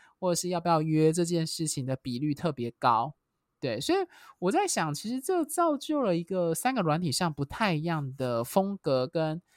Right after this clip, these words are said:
走向的文化，就是 Tinder 上在，你可以说它是交友，或者是他交友背后挂号的想要找到的终极目标是稳定这件事情，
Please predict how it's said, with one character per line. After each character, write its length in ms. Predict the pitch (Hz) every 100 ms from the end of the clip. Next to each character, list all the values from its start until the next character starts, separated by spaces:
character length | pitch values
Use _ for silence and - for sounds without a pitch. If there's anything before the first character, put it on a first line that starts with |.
| _ _ _ -
走 260 | - 120
向 320 | 127 - 196 151
的 140 | 127
文 320 | 131 135 139
化， 260 | - 190 160
就 120 | 160
是 280 | - 165 143
Tinder 440 | - 220 220 165
上 340 | 143 196 175 165
在， 500 | 180 170 143 113 - _ -
你 80 |
可 120 | 160 240
以 60 |
说 180 | 208 196
它 140 | 196
是 80 | 190
交 340 | 180 185 170 175
友， 300 | 139 90 - - - -
或 120 | 262
者 80 | 165
是 140 | 208
他 100 | 202
交 300 | - 208 214
友 240 | 202 139 143
背 200 | - 214
后 220 | 196 214 175
挂 360 | - 196 196
号 260 | - 202 156
的 240 | 135 120
想 180 | 127 135
要 100 | 156
找 240 | - 127
到 160 | 147 170
的 80 | 160
终 260 | - 180
极 240 | 190 156 151
目 180 | 175 156
标 320 | 156 156 160
是 220 | - 165
稳 320 | 135 123 113 -
定 180 | 220 175
这 100 | 185
件 200 | 180 165
事 200 | - 160
情， 280 | - 127